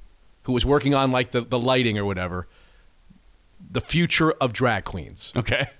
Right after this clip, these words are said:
Speaker 1: The greatest drag queen of them all.
Speaker 2: Yeah.
Speaker 1: And he went, "Okay."
Speaker 2: <laughs> I can't
Speaker 1: And
Speaker 2: wait.
Speaker 1: she, and she transforms him into and teaches him. They do him up and they teach him.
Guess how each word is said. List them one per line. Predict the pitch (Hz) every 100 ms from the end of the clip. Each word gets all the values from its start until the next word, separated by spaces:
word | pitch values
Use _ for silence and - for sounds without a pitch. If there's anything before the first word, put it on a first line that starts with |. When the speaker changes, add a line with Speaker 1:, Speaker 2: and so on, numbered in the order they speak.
| -
Speaker 1:
The | - 120
greatest | 110 147 156 -
drag | 151 135 123
queen | 135 120
of | 110
them | 101
all. | 78 -
Speaker 2:
Yeah. | 98 - - - -
Speaker 1:
And | 95
he | 113
went, | 101 -
"Okay." | 311 226 -
Speaker 2:
<laughs> | 269
I | 254 233 302 - 285 285 294 - 277 - -
can't | 233
Speaker 1:
And | 190
Speaker 2:
wait. | 208
Speaker 1:
she, | 180 -
and | 147
she | -
transforms | 165 190 170 160 - 165 190 185 175
him | 110 98 87 - 131 123 - - -
into | 139 131 - 127 113 104 - - _ - - - -
and | 120
teaches | - 190 180 151 120
him. | 104 78 90 - _ - _ -
They | 113
do | 98 95 143 151
him | 151
up | 151 156
and | 127
they | 117
teach | 104 - 160 -
him. | 110